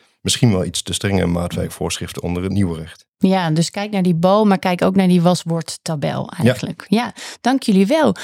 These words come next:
Speaker 2: Eh, dan ga ik naar, eh, ja, wat, wat tips en adviezen, eh, voor ambtenaren. Maar jullie zeiden ook al, ja, dit, dit geldt ook wel een beetje voor de ondernemers onder ons. Leon, hè, wat zijn, eh, onze tips?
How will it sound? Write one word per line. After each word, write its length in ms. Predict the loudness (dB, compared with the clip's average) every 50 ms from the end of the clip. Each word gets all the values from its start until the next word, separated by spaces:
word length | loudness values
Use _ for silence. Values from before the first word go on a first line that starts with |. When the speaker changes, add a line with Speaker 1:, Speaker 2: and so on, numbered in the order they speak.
| -12 -10 -4
Speaker 2:
Eh, 180 | -2 0 0
dan 80 | 0 0
ga 240 | -2 -2 -2 -2 0
ik 120 | 0 0
naar, 300 | 0 0 0 0 -2 0
eh, 200 | 0 0 0 0
ja, 220 | -2 -4 -4 0 0
wat, 200 | 0 0 0 -2
wat 160 | -6 -6 -6 -6
tips 280 | -6 -8 -8 -6 -6 -6
en 120 | -4 -4
adviezen, 600 | -4 -6 -8 -8 -2 0 0 0 0 -2 -6 -10 -12 -16 -20 -20 -14 -4
eh, 240 | -2 0 2 2
voor 400 | 0 0 0 2 2 2 2 0 -2
ambtenaren. 800 | -4 -2 0 2 2 2 0 0 -2 0 0 0 0 2 2 4
Maar 100 | 4 4
jullie 220 | 4 2 2 0 0
zeiden 280 | -2 -4 -2 -2 -2
ook 100 | -2 0
al, 180 | 0 0 2 2
ja, 160 | 2 0 -2
dit, 160 | -2 -4 -10 _ _ _ _
dit 160 | -6 -6 -6
geldt 240 | -6 -8 -8 -8 -8
ook 120 | -4 -2
wel 120 | 0 2 4
een 60 | 4
beetje 240 | 4 2 0 -2 -2
voor 120 | -2 0
de 80 | 2 2
ondernemers 580 | 4 4 4 4 4 2 2 2 2 2 0
onder 260 | -2 -2 -2 0 0
ons. 380 | 2 4 4 4 4 2 -2 -8 -14 -18 -20 -20 -8
Leon, 360 | -4 -2 -2 0 2 2 4
hè, 80 | 4 2 0 -4
wat 240 | _ -2 -2 -2 -2
zijn, 240 | -6 -6 -4 -4 -2
eh, 180 | 0 0 0 2
onze 340 | 4 4 4 2 0 -4 -10
tips? 420 | -10 -10 -10 -10 -12 -12 -12 -14